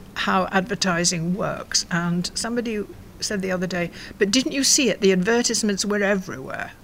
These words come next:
I think it was Bob Dylan at the O two, and I said, "How could I miss Bob Dylan?" They said, "The advertisements were everywhere," and I had learnt to close my mind to advertisements. So I don't see them, because I know they're wicked,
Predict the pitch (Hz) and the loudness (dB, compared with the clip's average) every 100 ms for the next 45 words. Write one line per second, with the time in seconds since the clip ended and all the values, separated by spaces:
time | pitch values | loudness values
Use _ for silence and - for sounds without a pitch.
0 | - 185 285 - 208 - 202 185 262 247 | -10 -6 -6 -4 -6 -2 0 0 0 -2
1 | 151 147 165 160 170 226 175 147 175 196 | -2 -4 -2 -2 -2 -4 -2 -4 -4 -6
2 | - - - - 339 - 294 285 285 302 | -8 -10 -8 -4 -2 0 0 0 0 -2
3 | - 277 254 311 311 185 190 - 202 208 | 0 -2 0 -4 -4 -6 -8 -4 -4 -4
4 | 196 - - - 233 226 339 403 - 185 | -8 -14 -8 2 2 6 4 4 0 -2
5 | - 196 220 254 185 160 139 - 185 220 | -2 0 0 -2 -4 -4 -4 -4 -4 -4
6 | - 208 - 240 - - 202 233 254 254 | -4 -4 -2 -4 -6 0 2 4 2 2
7 | - - 226 - 240 233 226 214 214 202 | -2 -4 -4 0 4 4 2 0 2 2
8 | 214 185 147 151 - 165 190 165 170 - | 2 0 -2 -4 -4 -2 0 0 0 -2
9 | 135 135 - - - 220 226 214 262 - | -4 -8 -8 -8 -8 -2 2 4 4 6
10 | - 254 156 104 - - - - - 202 | 4 4 0 -4 -12 -16 -10 -6 0 4
11 | 202 233 247 175 160 165 - 139 139 | 4 4 4 2 2 -4 -6 -10 -10